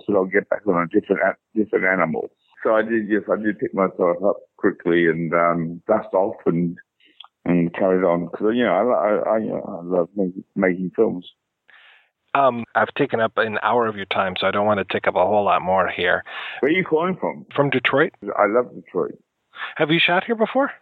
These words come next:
Speaker 1: I have. I did, um, I did a film called Prayers for Bobby.
Speaker 2: Oh, that's right.
Speaker 1: Up there with, uh, with Sigourney Weaver. And, um, we shot not necessarily in Detroit. We shot around Detroit. We stayed in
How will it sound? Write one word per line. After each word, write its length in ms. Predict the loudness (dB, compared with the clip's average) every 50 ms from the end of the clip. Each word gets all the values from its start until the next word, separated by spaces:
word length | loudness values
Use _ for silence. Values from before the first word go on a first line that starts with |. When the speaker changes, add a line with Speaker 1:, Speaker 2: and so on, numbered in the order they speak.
| _ _ _ _ _ _ _ _ _ -2
Speaker 1:
I 140 | 0 2 2
have. 280 | 2 2 2 2 2
I 80 | 0 -2
did, 360 | 0 0 -2 -4 -4 0 0
um, 500 | 2 2 4 2 2 0 -2 -4 -8 -12 -16 _ _ _ _ _ _
I 80 | -2 -2
did 220 | -2 0 -2 -2
a 120 | -2 -4 -6 -4 -2
film 260 | 0 2 2 2 0
called 460 | -2 0 0 2 2 2 2 0 -4 -6
Prayers 320 | -2 0 2 2 0 0 -2
for 120 | -4 -6
Bobby. 640 | -6 -2 0 0 0 2 2 0 0 -2 -6 -12 _ _ _ _
Speaker 2:
Oh, 200 | 0 0 2 2 0
that's 240 | 0 -2 -2 -4 -2
right. 320 | 0 0 2 0 0 -4 -6 _ _
Speaker 1:
Up 220 | -2 -2 -2 0 0
there 400 | 0 2 2 2 2 0 -2 -6 -10 _ _ _ 0
with, 160 | 0 0 2
uh, 220 | 2 2 4 2 4
with 160 | 2 0 0 0
Sigourney 380 | -2 0 2 2 2 2 2 2
Weaver. 400 | 2 2 2 2 2 0 0 0 -4 -14 _ _ _ _ _ _ _ -2
And, 440 | 0 2 2 2 2 0 0 0
um, 440 | 2 2 2 2 2 2 0 0 0
we 180 | 0 0 -2 -2 -6 -4
shot 360 | 0 2 2 2 2 0 -2 -8 -16 -20 -20 _ -20 -20 -20 -20 _ _ _
not 240 | 0 0 0 0 0
necessarily 600 | 0 0 -2 0 0 0 2 2 2 2 2 2
in 160 | 2 2 2
Detroit. 840 | 2 0 -2 -4 -10 -14 -12 -8 -2 0 0 2 2 2 2 2 0
We 120 | 0 -2 0
shot 80 | 0 2
around 580 | 2 4 4 4 4 4 4 2 2 2 0
Detroit. 640 | -2 -4 -4 -6 -10 -2 0 2 2 2 2 2 0 -2
We 140 | -4 -6 -4
stayed 200 | -2 0 0 0
in 140 | 0 -2 -6